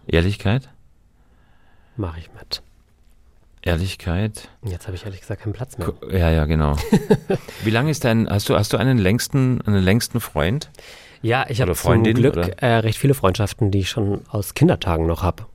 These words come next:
Speaker 2: Und das ist
Speaker 1: Mhm.
Speaker 2: ja wirklich ein Glück, weil wer sagt einem, dass das wirklich so lange hält und dass man dann sich in eine ähnliche Richtung entwickelt.
Speaker 1: Das stimmt.
Speaker 2: Aber ja, da gibt's ein paar, und die habe ich schon sehr lange.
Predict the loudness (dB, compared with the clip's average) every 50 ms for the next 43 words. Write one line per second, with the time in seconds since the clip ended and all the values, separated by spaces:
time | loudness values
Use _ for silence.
0 | -4 0 0 2 2 2 2 2 4 4 2 2 0 0 0 0 0 0 -2 -4
1 | -6 -4 0 0 2 2 2 2 4 4 4 2 2 0 0 0 -4 -8 -6 -4
2 | -4 -4 -4 -4 -6 -14 _ -20 -20 -20 -20 -20 -20 -20 -6 -2 -2 -2 0 -2
3 | -2 -4 -2 0 -2 -2 0 -4 -4 -2 -2 -2 0 0 0 0 -2 0 -2 -2
4 | -4 -2 -2 -2 0 0 0 -2 -2 -6 -12 -6 -2 -2 -2 0 0 -2 -2 -2
5 | 0 0 0 0 0 -2 -2 -2 -2 -2 -2 -4 -4 -6 -2 0 0 0 0 -2
6 | -2 -2 -2 -2 -4 -6 -12 -18 -20 -20 -20 -20 -20 -20 -20 -20 -20 _ _ -6
7 | 0 2 4 6 6 6 6 6 4 2 -2 -2 -4 -4 -6 -6 -4 -2 0 0
8 | -2 -2 -6 -12 -20 -10 -6 -4 -2 0 0 0 0 -2 -4 -2 0 0 2 2
9 | 2 2 0 0 0 0 -2 -2 -4